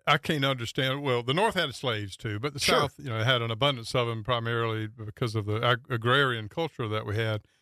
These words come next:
Speaker 1: And I can't understand why people would treat other people like that. It just, you know, doesn't have to be but one or two generations from that, and we can't understand it. But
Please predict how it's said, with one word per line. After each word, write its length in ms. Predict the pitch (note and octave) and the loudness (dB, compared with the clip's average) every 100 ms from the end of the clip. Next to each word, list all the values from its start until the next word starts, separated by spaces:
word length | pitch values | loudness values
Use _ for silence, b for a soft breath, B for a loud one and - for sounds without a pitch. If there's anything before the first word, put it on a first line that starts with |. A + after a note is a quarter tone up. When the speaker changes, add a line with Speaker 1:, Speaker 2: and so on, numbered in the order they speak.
| _ _ - | _ _ -2
Speaker 1:
And 360 | C3 C3 C3 - - _ _ - D#3 | 0 0 -4 -10 -20 _ _ -6 0
I 140 | F3+ | 2
can't 240 | C#4+ C#4 | 2 0
understand 480 | F#3+ F#3 - E3+ E3 | 0 -2 -2 -2 0
why 100 | D#3 | -2
people 300 | D3 D#3+ D3 B2 | -2 -4 -4 -4
would 140 | A2 | -2
treat 200 | - C#3 | -2 0
other 160 | A#2 G2+ | -2 -2
people 340 | F3 D3 G#2+ | -4 -4 -4
like 220 | G2 F#2 - | -4 -6 -2
that. 160 | A2+ | -2
It 80 | B2 | -2
just, 240 | B2+ B2+ C3+ C#3 C3+ | -2 -6 -8 -14 -4
you 100 | C#3+ | -2
know, 200 | C3+ A#2 _ _ _ - | 0 -2 _ _ _ -2
doesn't 240 | E3+ E3+ | 0 2
have 220 | D#3 F3+ - | 2 2 0
to 80 | |
be 220 | C3+ F3+ F#3 | -2 -2 0
but 380 | C#3+ B2 B2 B2+ | 0 0 -2 -2
one 180 | D3 C#3+ | 0 0
or 60 | |
two 400 | - D#3 C#3 B2 A#2 _ | -2 -2 -2 -4 -10 _
generations 720 | D3 C#3+ A#2+ B2+ B2+ - A2 - | -2 0 2 0 0 -4 -4 -6
from 440 | - - A#3 A3+ | -8 -2 0 2
that, 260 | A#2 A2+ B2 | 2 2 2
and 160 | B2 | 0
we 100 | C3+ | -2
can't 240 | D3+ G3 E3 | -2 -2 -2
understand 640 | D#3+ C#3 - A3+ G3+ G#2 | -2 -4 -6 -4 -4 -4
it. 120 | G2+ - | -6 -2
But 200 | C3 A#2 | -2 -2